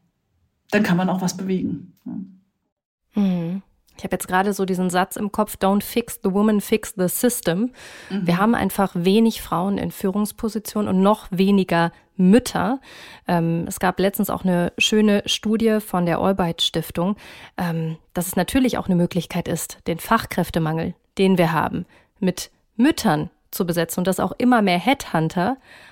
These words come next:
Speaker 2: auf Mütter gehen, weil die natürlich gut ausgebildet sind, aber dann, wenn sie ein Kind bekommen, oftmals wirklich ein paar Schritte zurückgehen. Guckst du da auch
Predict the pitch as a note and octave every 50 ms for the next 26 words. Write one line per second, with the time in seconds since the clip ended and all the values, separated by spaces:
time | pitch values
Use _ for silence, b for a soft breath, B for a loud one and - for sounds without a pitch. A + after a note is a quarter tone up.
0 | B B - F3+ E3+ - F#3+ F#3+ A3+ D4+ E4 - - A#3+ F3+ E3+ D#3+ F3 F3 E3+
1 | G3 A#3+ B3 G#3 F3+ F3 F#3+ G3 F#3 F3+ - G3 F#3 F3+ - - G#3+ F#3+ - F#3
2 | F#3+ F#3+ - - A3+ G3 A#3 A3+ A3+ A3+ A3+ - - B3 C4+ C4+ - - F3+ F3
3 | E3 - F3 F#3+ G3 F#3+ F#3+ - F3 F3 E3+ - C#4 D4 D4 - G3+ - - F3+
4 | F3 - - - - - G3 G3 G3 - F#3+ G3 A3 - A#3+ A3+ A3 - G3+ F3+
5 | F3 F#3+ F3+ - - A3 G3 - G3 F#3 B B B B B B B B B -
6 | - - F#3+ F#3+ D4 D#4+ - - E3+ D#3 - - F3+ - _ _ _ _ _ _
7 | _ _ _ - - A3+ A3+ - - - G#3 G3+ E3 - - - - - B3 -
8 | -